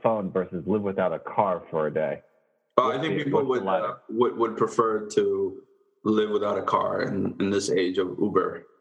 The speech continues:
Speaker 2: Your phone
Speaker 1: Yeah.
Speaker 2: has become everything.
Speaker 1: Yes, within, you know, within economic means, uh, if you will. It's like living without a car for a day, I'll figure it out. Living without my phone for a day, oh, sh-, that's, that's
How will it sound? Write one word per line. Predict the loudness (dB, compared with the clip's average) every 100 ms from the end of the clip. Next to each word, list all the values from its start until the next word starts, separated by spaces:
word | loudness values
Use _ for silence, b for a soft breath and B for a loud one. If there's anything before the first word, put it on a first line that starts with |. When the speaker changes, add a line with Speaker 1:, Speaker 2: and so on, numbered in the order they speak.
| _ _ _
Speaker 2:
Your | 0
phone | 2 2
Speaker 1:
Yeah. | 2
Speaker 2:
has |
become | -2 0 0 0
everything. | 0 0 0 -4 -4 -12 _ -20 _ -2
Speaker 1:
Yes, | -2 2
within, | -2 0 -2 0 -2
you | 0
know, | 0
within | 0 0 0 -2
economic | -2 0 0 0 -2 -4 -2
means, | -2 -2 -4 -10 _ -4
uh, | -2 0 0 -2
if | -6 -4
you | -2
will. | 0 0 -4 b b b -6
It's | -2
like | 0 0
living | 0 0
without | -2 0 0
a | 0
car | 0 0 0
for |
a | 0
day, | 0 -2 0
I'll | 0
figure | 0 0 0
it | 0
out. | 0 -4 _
Living | 0 0 0
without | 0 0
my | -2 0
phone | -2 0
for | -2
a | 0
day, | 0
oh, | 0 -2
sh-, | -6 _ _
that's, | -4 -4 -8 -20 _
that's | -4 -4